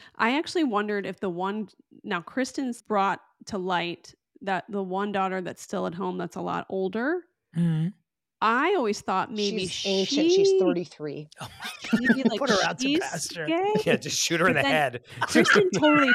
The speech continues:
Speaker 1: changed my opinion of that. I feel like maybe she's an ab-, like, abuse victim.
Speaker 3: Yeah.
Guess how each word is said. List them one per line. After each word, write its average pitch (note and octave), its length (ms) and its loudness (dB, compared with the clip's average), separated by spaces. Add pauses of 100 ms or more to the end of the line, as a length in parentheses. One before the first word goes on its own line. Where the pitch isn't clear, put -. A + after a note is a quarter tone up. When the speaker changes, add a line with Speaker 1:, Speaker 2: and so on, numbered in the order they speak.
(100)
Speaker 1:
changed C4 300 8
my A3 200 4
opinion D4 540 0
of F#3 180 0
that. E3+ 460 -2
I G#3 160 -8
feel B3 180 -10
like A3+ 180 -6
maybe F#3+ 220 -2
she's F#3 280 -8
an F#3 100 -8
ab-, F3+ 220 -10 (200)
like, G3+ 160 -8
abuse G#3 460 -8
victim. E3 540 -12 (280)
Speaker 3:
Yeah. C#3 360 2